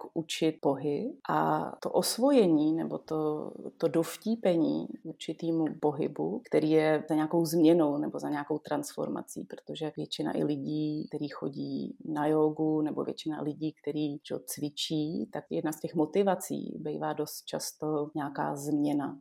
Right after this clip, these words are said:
jo, nebo nějaká víra, že pohyb může jim třeba ulevit od nějaký bolesti, nebo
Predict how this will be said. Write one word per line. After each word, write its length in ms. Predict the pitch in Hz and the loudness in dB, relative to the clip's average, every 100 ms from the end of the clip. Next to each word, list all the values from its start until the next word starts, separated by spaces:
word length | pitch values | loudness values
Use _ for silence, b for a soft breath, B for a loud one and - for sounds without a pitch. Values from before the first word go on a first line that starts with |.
| - | -8
jo, 80 | - | -8
nebo 260 | - - | -8 -12
nějaká 540 | 156 151 - 147 143 143 | -12 -14 -12 -10 -8 -10
víra, 540 | 143 151 151 151 156 | -6 -4 0 0 0
že 460 | 151 147 151 151 151 - | -2 -2 -2 -2 -2 2
pohyb 380 | 156 160 151 - | 4 4 0 -4
může 760 | 160 156 156 147 151 151 147 - | 0 2 2 2 0 0 -4 -4
jim 280 | 147 143 135 | -4 -4 -4
třeba 240 | - - | -6 0
ulevit 460 | - 180 165 170 165 | 8 10 10 6 2
od 120 | 160 | 0
nějaký 360 | 160 156 156 | 0 -2 -4
bolesti, 960 | 156 151 151 151 - - 147 147 147 147 | 0 2 2 -2 -10 -6 -2 0 -2 -2
nebo 680 | 151 139 143 147 147 147 143 | -4 -6 -8 -8 -4 -2 -2